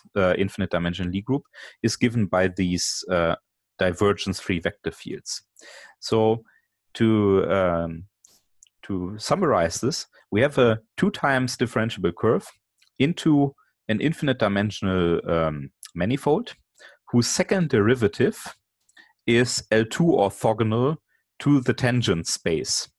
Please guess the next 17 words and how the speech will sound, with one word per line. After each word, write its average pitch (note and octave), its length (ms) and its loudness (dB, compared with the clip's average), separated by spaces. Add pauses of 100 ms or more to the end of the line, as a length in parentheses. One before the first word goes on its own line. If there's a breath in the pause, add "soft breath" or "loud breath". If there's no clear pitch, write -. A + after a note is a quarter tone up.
(1040)
of, - 320 -2
uh, F2 240 4
of D#2+ 160 -6
the F2 80 0
submanifold D#2+ 760 -4
of, - 140 -6 (100)
uh, D#2+ 320 2
of, D2+ 80 -6 (200)
uh, D#2+ 340 -2
of D2+ 180 -6
the E2 60 -6
manifold D#2+ 380 -4
of - 140 -14
all, D#2+ 300 0 (540 loud breath)
uh, E2+ 180 0
smooth D#2+ 360 -8
functions. - 540 -10